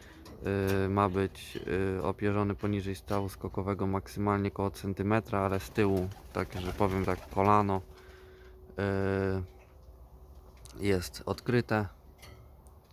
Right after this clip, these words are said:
Co tu można więcej jeszcze o tym srebrniaku powiedzieć? Ogon gen-, generalnie zwarty,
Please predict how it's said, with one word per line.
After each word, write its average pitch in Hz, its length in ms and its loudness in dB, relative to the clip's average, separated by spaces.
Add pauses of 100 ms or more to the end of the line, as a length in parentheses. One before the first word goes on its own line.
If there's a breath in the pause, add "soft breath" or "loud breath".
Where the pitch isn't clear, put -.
(1000 loud breath)
Co - 120 -14
tu 95 120 -6
można 95 340 -4
więcej 95 280 -6
jeszcze 92 240 -6
o 95 60 -4
tym 101 140 -8
srebrniaku 95 460 -4
powiedzieć? 92 560 -6 (1160 loud breath)
Ogon 120 340 4
gen-, 107 360 2
generalnie 104 560 4
zwarty, 107 640 2